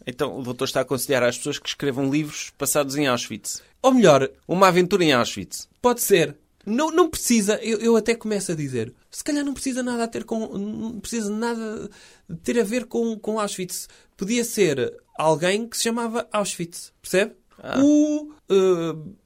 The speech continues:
Speaker 2: eletricista de Auschwitz. E que podia ser um eletricista que era o eletricista da casa de uma senhora que se chamava Auschwitz.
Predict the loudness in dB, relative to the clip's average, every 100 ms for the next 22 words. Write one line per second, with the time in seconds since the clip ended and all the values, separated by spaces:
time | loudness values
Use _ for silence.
0 | _ -2 0 0 0 -2 -2 -2 -4 -4
1 | -8 0 4 4 4 0 -6 -8 -10 -8
2 | -8 -6 -2 0 0 2 2 0 -2 -4
3 | -4 -6 -4 0 2 4 4 4 4 2
4 | 0 -4 -6 -4 0 2 2 0 -2 -4
5 | -2 -2 -2 -6 -4 -2 0 0 0 -6
6 | -10 -12